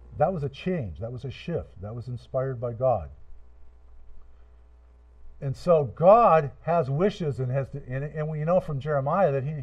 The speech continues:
has plans and purposes for us. And Paul is saying, when you get to chapter four,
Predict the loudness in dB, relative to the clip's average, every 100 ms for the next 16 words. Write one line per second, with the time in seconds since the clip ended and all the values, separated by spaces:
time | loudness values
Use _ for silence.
0 | -6 -8 -8 -6 -4 -4 -4 -6 -6 -8
1 | -8 -10 -10 -12 -14 -18 -20 -20 -20 -20
2 | -20 -20 -20 -20 -20 -20 -20 -20 _ _
3 | -20 -20 -20 -20 -18 -10 -8 2 6 6
4 | 4 0 0 0 -4 -10 -14 -6 -6 -4
5 | -6 -6 0 0 0 -6 2 4 4